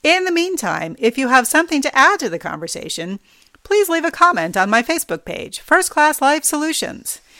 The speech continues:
If you'd like to be a guest on my podcast, please click on the link at the bottom of the show page, fill out the survey, and if it seems like a good fit, I'll be in touch. Please follow the show so you'll be reminded of future episodes, and please tell your friends.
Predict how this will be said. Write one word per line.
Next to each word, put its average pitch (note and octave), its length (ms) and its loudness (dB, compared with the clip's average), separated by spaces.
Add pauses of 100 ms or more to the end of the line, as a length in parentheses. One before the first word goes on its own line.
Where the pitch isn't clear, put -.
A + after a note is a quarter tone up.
(240)
If C4+ 160 2
you'd C#4+ 100 0
like F#4 220 6
to A3+ 80 -10
be F#3 140 -2
a F3+ 80 -4
guest D4 280 0
on E3+ 120 -2
my D#3+ 120 -8
podcast, D#3+ 760 -8 (260)
please F#4 240 -2
click F#4 200 0
on E4+ 160 6
the E4 80 2
link E4+ 240 0
at F#3 140 -6
the G3+ 60 -2
bottom G3+ 280 4
of G#3+ 120 -2
the A#3 80 0
show D#4 200 0
page, - 360 -12
fill E4+ 240 4
out F#4 160 4
the F4 80 -2
survey, C4 520 2
and A3 140 0
if A3+ 100 -2
it C4 100 -4
seems G#4 240 -2
like A#3 140 2
a G3+ 60 0
good F#3+ 240 -2
fit, C#4+ 340 4
I'll F#3+ 140 4
be G3 140 -2
in A#3+ 100 -4
touch. - 460 -6 (500)
Please F#4+ 260 2
follow F#4+ 300 6
the E3+ 160 -2
show E3+ 280 0
so A#3 140 2
you'll A#3 180 6
be B3 140 2
reminded B3 480 4
of F3+ 140 -2
future G#3 240 -2
episodes, E3 600 -2 (240)
and F4+ 200 4
please F4+ 280 0
tell D4+ 220 4
your E4 140 2
friends. E3+ 720 -2